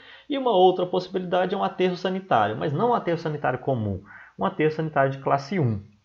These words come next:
né? Aterro sanitário de classe um, ele é separado dos aterros convencionais,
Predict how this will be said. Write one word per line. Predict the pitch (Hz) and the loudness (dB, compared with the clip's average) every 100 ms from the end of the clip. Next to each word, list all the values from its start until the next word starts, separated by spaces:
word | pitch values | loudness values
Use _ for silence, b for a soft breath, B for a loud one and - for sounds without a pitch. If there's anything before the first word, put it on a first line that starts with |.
| - | -10
né? | 107 107 | -8 -10
Aterro | - 123 131 | -10 -4 -4
sanitário | 131 127 127 | -4 -2 -2
de | 127 | -2
classe | 151 151 185 | -4 -2 -2
um, | 170 214 165 | 0 2 0
ele | 143 147 | 0 2
é | |
separado | 151 - 208 - 151 131 151 180 117 110 | 0 0 -4 2 4 6 6 6 4 -2
dos | 120 151 160 | -2 -2 0
aterros | 151 143 143 156 156 | -2 0 0 0 -4
convencionais, | - 170 165 170 170 180 139 101 - | -4 -2 0 -2 -2 0 0 0 -4